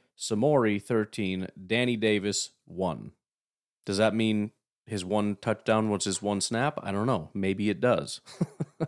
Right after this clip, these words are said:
If you're wondering why it doesn't go into offensive linemen, it's because this is a fantasy football thing. So I don't know.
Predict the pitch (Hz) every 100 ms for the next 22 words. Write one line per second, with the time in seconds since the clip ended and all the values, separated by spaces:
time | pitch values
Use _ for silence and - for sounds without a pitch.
0 | - - - _ _ _ _ 107 110 110
1 | 123 113 104 107 104 98 104 107 104 101
2 | 92 98 104 92 90 117 123 117 104 -
3 | 104 92 95 - 92 85 98 90 85 90
4 | 87 - 82 76 82 78 - - 92 85
5 | 80 78